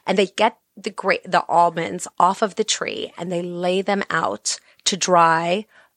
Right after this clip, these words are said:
over top of, like, a roof or just on, spread out. And you've cracked them and they're kind of like dried almonds. You take a needle and a long thread and you're threading almonds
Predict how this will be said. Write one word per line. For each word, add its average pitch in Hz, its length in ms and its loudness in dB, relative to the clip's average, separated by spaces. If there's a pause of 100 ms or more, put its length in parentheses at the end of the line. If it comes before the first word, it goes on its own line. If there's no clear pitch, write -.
over 185 220 4
top 170 320 0
of, 185 140 2
like, 165 280 2
a 180 80 0
roof 170 640 -2
or 160 140 -2
just - 280 -10
on, 170 280 0
spread - 340 -2
out. - 260 0 (440)
And 202 160 2
you've 196 160 -2
cracked 202 380 0
them 185 140 2
and 175 80 -2
they're 175 160 4
kind 208 220 0
of 185 60 -8
like 175 180 0 (100)
dried 170 320 2
almonds. - 440 -6 (280)
You 214 120 -6
take - 280 -2
a 415 60 4
needle 196 640 2
and 175 100 0
a 170 80 2
long 175 460 2
thread - 640 -8 (260)
and 190 140 0
you're 185 100 -2
threading 214 920 0 (680)
almonds - 800 2